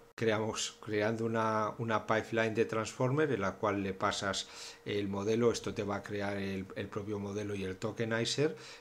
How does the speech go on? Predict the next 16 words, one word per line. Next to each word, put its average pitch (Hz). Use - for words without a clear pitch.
en 101
la 92
task, 98
eh, 95
le 92
pasas -
el 92
tipo 110
de 95
texto, -
de 101
tarea 196
que 90
tiene 95
que 101
realizar, 110